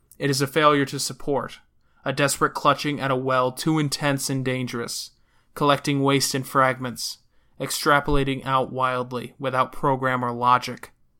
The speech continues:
The one with pure white skin, Alabaster, also second triggers. And the third, March's blade impales his head, stabbing into a precise location of the brain. The three faces can only observe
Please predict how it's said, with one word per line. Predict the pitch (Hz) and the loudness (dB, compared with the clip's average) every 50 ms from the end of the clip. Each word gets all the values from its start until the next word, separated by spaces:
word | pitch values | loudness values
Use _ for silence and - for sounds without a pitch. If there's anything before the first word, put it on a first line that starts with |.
| _ _ _ _ _ _ _ _ - - | _ _ _ _ _ _ _ _ -6 -2
The | - 131 | 0 2
one | 131 135 139 143 143 | 4 6 6 6 6
with | 139 135 135 - | 4 0 0 -2
pure | - - - 160 151 147 | -6 -2 0 2 4 4
white | 139 139 135 135 120 - | 4 6 4 4 4 0
skin, | - - - - 143 131 123 120 113 113 - - - | -4 -4 0 0 0 2 0 -2 -6 -10 -16 -6 -2
Alabaster, | 139 135 131 135 127 127 127 123 120 - - - - 120 113 - - - - | 0 2 2 2 2 2 2 2 2 0 -4 -6 -8 -8 -8 -10 -14 -14 -4
also | - 139 139 131 131 - 131 | 2 2 2 4 2 0 -2
second | 123 - - 127 117 - 117 | -2 -2 -4 -4 -4 -6 -10
triggers. | - - - 120 117 120 - - - - - - _ _ - - - - - - - | -10 -8 -8 -8 -8 -8 -10 -12 -12 -14 -14 -16 _ _ -18 -16 -16 -16 -16 -12 -8
And | - 131 123 | -6 -4 -4
the | 123 117 | -4 -4
third, | - - 147 139 131 127 123 117 - - _ _ _ _ _ _ _ _ _ - | -2 2 4 4 4 4 2 -2 -6 -14 _ _ _ _ _ _ _ _ _ 0
March's | 135 131 131 - - 135 127 | 2 2 2 2 -2 -8 -6
blade | - - 139 135 131 127 123 | -2 0 0 0 0 -2 -4
impales | 120 120 - - 131 127 127 123 120 120 - | -6 -8 -8 -6 -4 -4 -2 -4 -4 -6 -8
his | 127 123 - | -10 -10 -8
head, | - 131 120 113 113 - - _ _ _ _ _ _ _ _ | -6 -6 -6 -6 -6 -10 -16 _ _ _ _ _ _ _ _
stabbing | - - - - 143 139 135 131 135 131 | -10 -6 -2 0 2 2 2 2 0 -4
into | 131 123 - - 127 | -6 -8 -8 -8 -8
a | |
precise | 127 - 123 123 - - 143 127 123 - - | -8 -8 -8 -6 -2 0 0 0 0 -2 -4
location | 131 123 - - 131 120 - - - 127 | -6 -6 -4 -2 -2 -2 -4 -6 -8 -8
of | 120 | -8
the | 120 | -10
brain. | 110 - 123 120 120 - 120 - 220 - - _ _ _ _ _ _ _ _ _ _ _ _ _ _ | -8 -4 -4 -4 -4 -4 -6 -10 -12 -16 -18 _ _ _ _ _ _ _ _ _ _ _ _ _ _
The | - 143 | -6 -4
three | - - 156 151 | 0 2 2 2
faces | 139 - - 139 135 131 139 127 - | 2 4 2 2 2 2 0 -2 -2
can | - 143 135 | -2 -2 0
only | 131 135 135 131 | 2 2 2 0
observe | 127 123 123 127 135 139 131 120 117 113 113 - - | -2 -2 -2 0 2 2 2 2 0 -2 -6 -10 -16